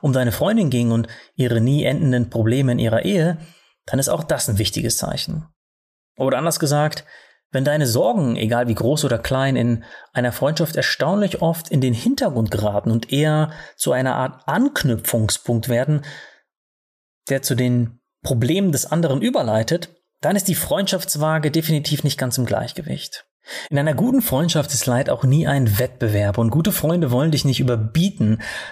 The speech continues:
sei es im Leid oder auch wenn es um Dinge geht, die dich glücklich machen oder dir etwas bedeuten. Also was passiert zum Beispiel, wenn du dich freust, dass du den hart umkämpften Gehaltsbonus bekommen hast oder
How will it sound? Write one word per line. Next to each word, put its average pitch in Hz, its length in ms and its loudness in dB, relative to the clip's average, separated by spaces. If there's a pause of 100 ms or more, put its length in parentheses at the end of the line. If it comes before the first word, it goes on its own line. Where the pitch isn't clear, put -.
sei 120 220 2
es - 120 0
im 110 120 4
Leid 113 380 2
oder 110 160 4
auch 110 180 -2
wenn 117 100 2
es 110 100 0
um 117 160 2
Dinge 143 240 2
geht, 131 300 2
die 127 60 2
dich - 320 0
glücklich 185 360 0
machen 113 300 2
oder 117 300 2 (420)
dir 120 100 2
etwas 113 260 -2
bedeuten. - 600 -4 (840)
Also 135 140 -2
was 190 180 -2
passiert 220 340 -2
zum 185 100 0
Beispiel, 156 240 0
wenn 160 120 2
du 147 60 0
dich 131 160 -2
freust, 156 440 0 (340)
dass - 140 -4
du 135 100 -2
den 113 220 2
hart 131 240 -2
umkämpften 131 420 0
Gehaltsbonus 110 600 0
bekommen 107 440 -2
hast 107 260 -2
oder 113 240 0